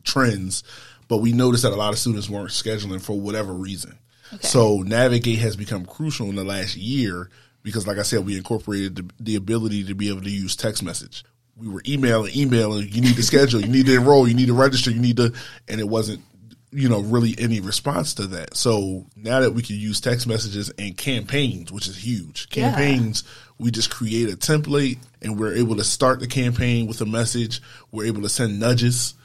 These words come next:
Speaker 1: to say, "Hey, you haven't," so automated nudges where if the student makes or schedules an appointment under that campaign,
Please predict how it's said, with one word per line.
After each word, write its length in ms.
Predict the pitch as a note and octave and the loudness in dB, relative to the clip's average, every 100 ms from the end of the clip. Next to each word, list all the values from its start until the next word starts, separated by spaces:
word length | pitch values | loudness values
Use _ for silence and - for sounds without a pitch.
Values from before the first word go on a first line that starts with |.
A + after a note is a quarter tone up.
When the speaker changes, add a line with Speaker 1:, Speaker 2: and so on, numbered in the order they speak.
| _ | _
Speaker 1:
to 80 | - | -8
say, 160 | - G2 | -6 -4
"Hey, 240 | A2 A#2 | -2 -2
you 240 | G#2 G2+ G#2+ | -2 -6 -6
haven't," 400 | G#2+ G2+ F#2+ - - - | -6 -6 -10 -14 -20 -4
so 300 | - G2+ F#2 | 0 0 2
automated 580 | A#2 D3 C3+ A#2+ A#2 G2+ | 6 6 6 4 0 0
nudges 340 | A#2+ A#2+ A2 | 2 2 0
where 400 | G2+ G#2+ G2 F#2+ - | -2 -2 -2 -6 -6
if 140 | A2 | -8
the 100 | G#2+ | -6
student 420 | G#2 C3 C3 B2+ A#2 | -2 0 0 -2 -6
makes 480 | A2+ A#2 - - - - | -4 -4 -4 -6 -8 -10
or 160 | A2 | -6
schedules 380 | A2 A#2+ A2+ A2 | -4 -2 -2 -2
an 100 | G#2+ | -6
appointment 560 | G2 - C3+ - G2+ F2+ _ _ _ | -6 -6 -6 -6 -12 -14 _ _ _
under 280 | B2+ B2 A2 | -4 0 0
that 240 | G#2 G2+ | -2 -6
campaign, 720 | - A#2 F#2+ B2+ B2 G2 E2+ | -6 -8 -6 -4 -4 -6 -10